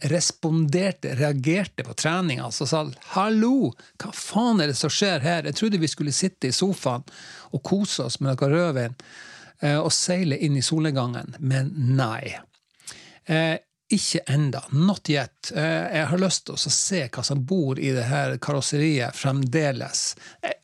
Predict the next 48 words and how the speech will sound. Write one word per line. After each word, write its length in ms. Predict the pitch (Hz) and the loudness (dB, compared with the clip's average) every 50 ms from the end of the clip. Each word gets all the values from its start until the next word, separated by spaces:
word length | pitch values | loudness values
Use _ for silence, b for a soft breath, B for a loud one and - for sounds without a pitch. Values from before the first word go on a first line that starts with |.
| _ _ - | _ _ 0
og 140 | 185 175 170 | 0 2 2
jeg 80 | - | 0
tror, 160 | - 214 226 190 143 | 0 2 2 2 2
vet 100 | 131 127 | 0 -2
du 80 | - | -2
hva, 80 | - 98 | -2 -2
jeg 120 | 185 - - | 0 0 2
tror 100 | 190 165 | 2 2
det 60 | 156 | 4
er 60 | 175 180 | 2 2
mye 180 | - 160 - | 0 0 0
som 80 | 147 139 | 0 2
bor 140 | 147 151 143 | 2 2 0
i 80 | 135 - | 0 -2
hodet. 480 | - - 185 185 185 151 123 120 - - - B B B B B B B B B B B B B B B B | -2 0 2 2 2 2 0 -2 -6 -8 -14 B B B B B B B B B B B B B B B B
Og 80 | 156 | 0
det 80 | 135 156 | 0 2
er 40 | 160 | 2
jo 60 | 147 | 2
litt 140 | 131 - 156 | 0 0 -2
viktig 260 | 160 - - - 143 | -2 -2 -2 -6 -6
å 40 | 127 | -4
få 160 | - 160 139 | 0 0 2
med 200 | 139 151 156 135 | 2 2 0 0
seg 280 | - - 143 147 - 143 | -2 -2 -4 -4 -4 -4
at, 320 | 131 - _ _ - 139 | -4 -6 _ _ -4 -2
eh, 240 | - - - - - - - - _ - - 131 | 0 0 0 -2 -2 -4 -8 -12 _ -8 -8 -8
at, 320 | - _ _ - - 73 | -8 _ _ -4 -2 -2
eh, 160 | 71 73 - - _ _ _ - | -2 -2 -4 -8 _ _ _ 0
en 300 | - 151 156 156 143 143 | 2 2 4 4 2 2
del 340 | 143 214 240 247 240 196 143 | 2 2 2 2 2 2 2
av 120 | 135 135 | 2 2
det 120 | 143 160 143 | 2 2 2
som 160 | - 156 160 | 2 0 2
er 160 | 214 202 220 | 2 2 2
utfordringer 1000 | - _ _ _ _ _ _ - - - - 180 180 160 123 - 131 120 135 - - | 0 _ _ _ _ _ _ -14 -12 -4 0 2 2 2 0 -2 -2 -4 -4 -2 0
er, 240 | 196 196 175 143 135 - | 0 0 0 0 -2 -4
ja, 160 | - 151 175 208 247 262 196 | -2 0 0 2 0 0 0
sikkert 480 | - - 240 240 - - 190 143 - | 0 0 0 -2 -2 -2 -2 0 2
noe 280 | 185 220 - - - - | 0 0 0 -2 -4 -2
fysisk, 580 | - 202 185 - - 165 185 208 - - - - B B B B B B B B B B B B 143 | 0 0 0 0 0 0 0 0 0 -2 -4 -8 B B B B B B B B B B B B 2
men 160 | 139 147 151 151 | 2 4 4 2
jeg 80 | - - | 0 0
tror 300 | - 220 220 190 156 139 - - | 2 2 4 4 2 0 0 0
også, 380 | 175 175 170 156 143 139 - - - 165 | 2 2 2 2 0 -2 -4 -6 -4 -2
altså 220 | 139 - 156 147 | -2 0 2 2
rent 220 | 156 156 139 - - | 2 0 -2 -2 -2
mentalt, 1000 | 143 143 143 131 - _ - - - 208 196 147 - - - - _ - - - | -2 0 0 -2 -4 _ -6 -2 0 2 2 0 -2 -6 -14 -20 _ -18 -18 -18